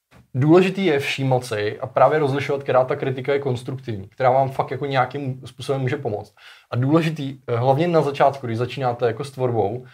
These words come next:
tak je, eh, nebejt jako uzavřený a myslet si, že já jsem to jako udělal nejlíp, protože právě na začátku, když začínáte,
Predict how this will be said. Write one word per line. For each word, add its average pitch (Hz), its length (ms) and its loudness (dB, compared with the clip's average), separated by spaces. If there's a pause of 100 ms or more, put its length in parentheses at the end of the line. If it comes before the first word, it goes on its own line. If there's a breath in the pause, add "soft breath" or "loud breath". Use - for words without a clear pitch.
(300 loud breath)
tak 110 220 -2
je, 139 460 2 (320)
eh, 117 560 0 (520 soft breath)
nebejt 139 360 2
jako 180 180 4
uzavřený 135 580 2
a 139 80 -4
myslet 139 300 0
si, 147 100 -4
že 147 60 0
já 135 120 8
jsem 143 180 -4
to 147 140 2
jako 139 140 -2
udělal 156 260 0
nejlíp, 113 400 -2 (100)
protože 135 320 -2
právě 170 440 4
na 165 100 0
začátku, 131 480 -2
když 117 120 -4
začínáte, 117 680 -4